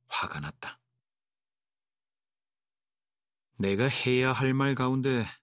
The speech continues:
세비지 씨가 신기하게 여길 말은 하나도 없을 테고,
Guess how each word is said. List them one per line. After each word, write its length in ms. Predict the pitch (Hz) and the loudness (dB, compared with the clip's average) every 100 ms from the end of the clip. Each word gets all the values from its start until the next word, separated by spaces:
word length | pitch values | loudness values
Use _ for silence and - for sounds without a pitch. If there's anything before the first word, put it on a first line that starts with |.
| _ | _
세비지 420 | - 143 131 123 | 0 2 2 2
씨가 300 | 127 - 127 | 0 2 2
신기하게 680 | 120 - 139 127 131 127 131 | 4 4 4 2 2 2 2
여길 260 | 117 117 123 | 2 2 2
말은 360 | 110 117 120 | 2 2 0
하나도 460 | 107 - 131 127 127 | -2 -2 0 0 0
없을 260 | 113 - 104 | -2 -4 -6
테고, 420 | - 90 82 | -8 -10 -12